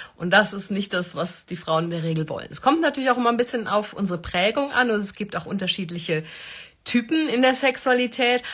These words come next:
aber ich würde da auch immer so den, ein großes Fragezeichen dran stellen, woher kommen denn diese Prägungen, die Dinge, die wir wollen oder meinen zu wollen.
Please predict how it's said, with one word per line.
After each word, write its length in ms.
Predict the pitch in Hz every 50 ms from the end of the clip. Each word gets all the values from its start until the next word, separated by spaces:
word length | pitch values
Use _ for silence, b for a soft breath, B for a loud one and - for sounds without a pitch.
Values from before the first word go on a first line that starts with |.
| B B
aber 300 | - 202 233 285 330 285
ich 100 | 277 -
würde 240 | - 285 254 277 262
da 140 | 247 240 -
auch 160 | - 240 -
immer 300 | - 247 294 359 392 349
so 120 | 277 247 233
den, 260 | 233 233 226 220 - -
ein 60 | 233 202
großes 460 | 190 214 262 302 320 - 247 - -
Fragezeichen 1080 | - 196 208 247 285 285 294 269 - - 247 233 240 240 247 240 - 233 226 220 185
dran 340 | 170 185 175 196 233 294 415
stellen, 360 | 427 - - 226 208 202 190
woher 300 | 180 202 190 175 190 185
kommen 400 | 190 - - 220 269 381 370 262
denn 160 | 202 180 175 160
diese 200 | 160 147 151 147
Prägungen, 600 | - - - 156 143 135 135 - 139 123 131 143
die 140 | 151 160 160
Dinge, 240 | 175 175 175 165 151
die 180 | 147 165 160
wir 240 | 151 156 151 143 139
wollen 460 | 143 143 151 151 156 160 156 156 151
oder 160 | 139 135 139
meinen 640 | 143 147 147 147 156 165 175 196 208 208 196 165 151 139
zu 300 | - - - 147 127 -
wollen. 440 | 113 127 123 113 120 135 190 226